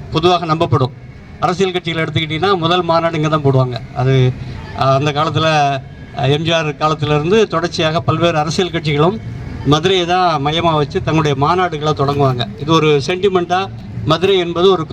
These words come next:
தொடக்கத்திற்கான ஒரு நல்ல இடமாக கருதப்படும். அந்த அடிப்படையில இப்போ இயற்கை வேளாண்மை குறித்த, இயற்கை வேளாண்மை சந்தை குறித்த ஒரு, அஹ், முயற்சி தொடர்ச்சியாக இது இரண்டாவது முறை இல்லையா? மூன்றாவது சந்தை. நான் சென்ற முறை வர முடியல.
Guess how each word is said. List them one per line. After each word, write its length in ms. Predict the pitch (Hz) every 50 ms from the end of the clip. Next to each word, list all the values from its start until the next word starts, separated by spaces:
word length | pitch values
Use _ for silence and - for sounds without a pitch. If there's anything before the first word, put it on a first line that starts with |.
| -
தொடக்கத்திற்கான 640 | - 175 190 208 190 190 175 180 170 165 165 165 175
ஒரு 160 | 170 160 151 147
நல்ல 260 | 147 147 160 170 165 151
இடமாக 520 | 143 139 151 147 151 151 147 139 156 151 143 -
கருதப்படும். 480 | 143 139 143 143 131 123 139 165 190 - - - - - - - - - - -
அந்த 220 | 147 175 190 190
அடிப்படையில 500 | 185 202 196 196 190 190 190 196 - 226
இப்போ 460 | 202 190 135 - 175 170 165 156 147
இயற்கை 380 | 143 156 180 196 185 - 208 196
வேளாண்மை 420 | 185 180 180 175 175 175 175 170
குறித்த, 560 | 165 - 160 165 156 - 165 165 175 190 180 - -
இயற்கை 280 | 160 170 185 - 190 185
வேளாண்மை 300 | 175 175 170 170 170 151
சந்தை 460 | - 160 165 180 208 214 226 214 196
குறித்த 580 | 170 180 175 175 - - 170 165 165 151 139
ஒரு, 340 | 139 147 147 151 143 135 131 135 - - - - - - -
அஹ், 200 | - 139 135 135
முயற்சி 380 | 135 156 170 185 180 - 202 190
தொடர்ச்சியாக 560 | - 160 156 170 156 170 170 160 160 170 165
இது 360 | 156 151 156 147 139 135 127 123
இரண்டாவது 380 | 143 151 156 147 147 139 131
முறை 160 | 127 127 127
இல்லையா? 200 | 127 123 139 156 151 - 180 180 - - - - - - 160 156 - - -
மூன்றாவது 680 | - 185 202 190 185 185 180 170 151 156 147 143 131
சந்தை. 360 | 127 123 143 131 131 143 143 -
நான் 220 | - 147 143 143 139
சென்ற 440 | 139 147 151 160 170 170 165 160 160
முறை 220 | 165 165 175 180
வர 180 | 156 156 160 165
முடியல. 360 | 170 156 151 143 135 135